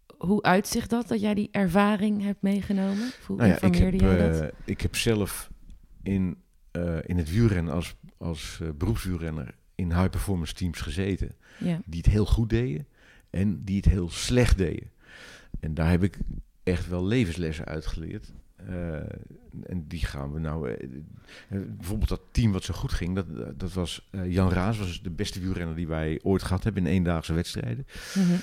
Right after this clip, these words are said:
Speaker 2: En die stopte tijdens mijn eerste jaar als wielrenner.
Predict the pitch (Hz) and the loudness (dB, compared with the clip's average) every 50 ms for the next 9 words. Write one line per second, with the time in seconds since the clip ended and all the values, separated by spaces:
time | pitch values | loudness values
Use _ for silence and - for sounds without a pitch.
0 | - - - - - - - 107 98 107 107 87 - - - - - - - - | -4 -12 -18 -20 -6 0 0 0 2 0 -2 -2 -4 -8 -4 -2 -2 -2 -2 0
1 | - 220 214 - - - - 120 113 - - _ _ _ 170 170 185 185 165 139 | 0 0 0 0 -2 -4 -4 -4 -4 -6 -10 _ _ _ 2 2 4 2 2 2
2 | 131 135 135 135 127 120 113 - - - 151 165 147 - - 131 117 110 98 98 | 2 2 4 4 4 4 2 2 0 0 2 2 2 2 2 2 4 4 2 2
3 | 110 135 147 - - - 113 107 101 113 131 135 127 110 110 95 85 78 73 69 | 0 -2 -4 -4 -2 -2 0 2 4 6 8 8 8 8 6 4 2 0 -4 -6